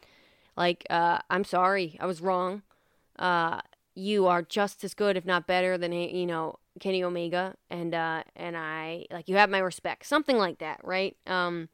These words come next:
and stop playing this, like, video game, you know, twirl your mustache, like,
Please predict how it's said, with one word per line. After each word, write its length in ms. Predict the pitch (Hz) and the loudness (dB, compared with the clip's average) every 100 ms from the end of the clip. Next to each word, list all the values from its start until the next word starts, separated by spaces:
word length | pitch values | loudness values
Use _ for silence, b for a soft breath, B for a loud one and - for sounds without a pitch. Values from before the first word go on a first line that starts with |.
| b b b b b b - | b b b b b b -2
and 320 | 185 180 170 | 2 2 0
stop 260 | - 202 | 4 4
playing 280 | - 208 202 | 4 2 2
this, 160 | 185 185 | 0 0
like, 140 | 185 | -2
video 340 | 170 196 190 185 | 0 0 2 2
game, 640 | 190 185 180 175 170 165 | 2 2 0 -2 -4 -4
you 140 | 196 170 | -4 -2
know, 460 | 165 165 165 - - _ _ _ _ _ | -2 -2 -2 -6 -12 _ _ _ _ _
twirl 280 | - 220 208 | 0 4 6
your 120 | 185 | 6
mustache, 720 | 185 185 - 180 175 170 - | 4 2 2 2 2 0 -6
like, 240 | 165 160 | -4 -4